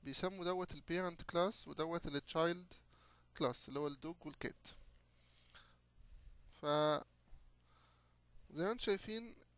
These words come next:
التشايلد كلاس بيكستند البيرنت كلاس.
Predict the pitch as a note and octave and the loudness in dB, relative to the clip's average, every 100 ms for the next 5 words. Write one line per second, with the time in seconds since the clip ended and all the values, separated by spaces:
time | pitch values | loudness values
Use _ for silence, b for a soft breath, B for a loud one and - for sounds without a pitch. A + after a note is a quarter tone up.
0 | _ _ _ _ b b b b _ C#3+ | _ _ _ _ b b b b _ -8
1 | C#3+ - G3+ G#3 F#3+ F3+ G3+ - - - | -2 6 6 6 4 4 4 2 -4 -4
2 | - - F#3 F#3+ - D#3 - E3+ E3+ - | -2 -2 -2 -4 -8 -4 0 0 0 -2
3 | - C3+ - - | -4 -4 -4 -10